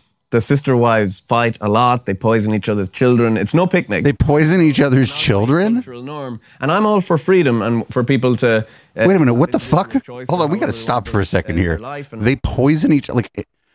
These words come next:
Speaker 2: so he's talking about, like, societies where polyamory is either enforced. Maybe it's not polyamory if it's enforced. Um, he's talking about polygamous societies.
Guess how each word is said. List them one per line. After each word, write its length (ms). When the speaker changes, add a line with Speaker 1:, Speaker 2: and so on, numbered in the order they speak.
Speaker 2:
so 120
he's 120
talking 320
about, 240
like, 340
societies 720
where 220
polyamory 1040
is 340
either 260
enforced. 680
Maybe 260
it's 140
not 180
polyamory 680
if 120
it's 140
enforced. 580
Um, 560
he's 120
talking 200
about 200
polygamous 520
societies. 640